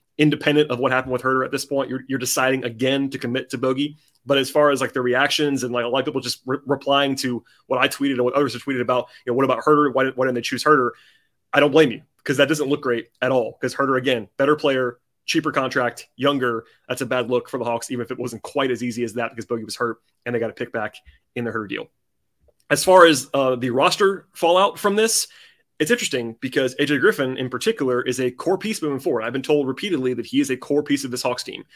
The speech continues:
Now, he could be traded for a star, but I think they really like A J. They've invested in him heavily, and, uh,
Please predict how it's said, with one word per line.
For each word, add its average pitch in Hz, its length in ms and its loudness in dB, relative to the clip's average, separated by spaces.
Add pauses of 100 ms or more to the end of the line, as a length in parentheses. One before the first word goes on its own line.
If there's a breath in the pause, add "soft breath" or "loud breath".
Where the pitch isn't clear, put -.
(180 loud breath)
Now, 135 220 0
he 143 80 -2
could 160 180 2
be 175 80 -4
traded 165 380 2
for 147 280 4
a - 60 0
star, 170 420 2 (280 loud breath)
but 139 80 2
I 143 40 4
think 147 180 -2
they 147 100 4
really 165 160 6
like 139 240 4
A 151 100 4
J. 170 220 2
They've 123 120 -4
invested 139 340 -2
in 147 60 -4
him 135 120 -4
heavily, 185 480 0 (320 soft breath)
and, 131 240 0
uh, 127 180 2